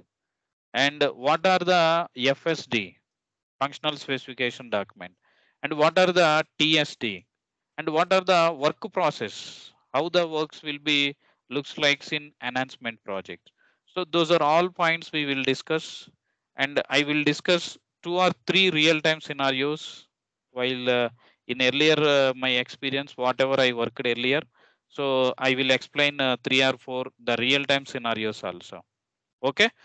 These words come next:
so then we will move to enhancement project. I hope ikkadi varaku class ardhamainda. So simply we are explaining the complete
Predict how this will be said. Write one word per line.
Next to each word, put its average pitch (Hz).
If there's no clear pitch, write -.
so 170
then 190
we 170
will 165
move 151
to 147
enhancement 131
project. 92
I 135
hope 196
ikkadi 170
varaku 170
class 151
ardhamainda. 147
So 143
simply 156
we 156
are 139
explaining 151
the 143
complete 143